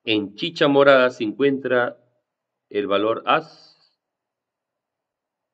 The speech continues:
Si es mayor a menos uno, si sí se encuentra,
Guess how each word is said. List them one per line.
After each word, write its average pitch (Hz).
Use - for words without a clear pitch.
Si -
es 107
mayor 123
a 131
menos 135
uno, 143
si 92
sí 131
se 156
encuentra, 139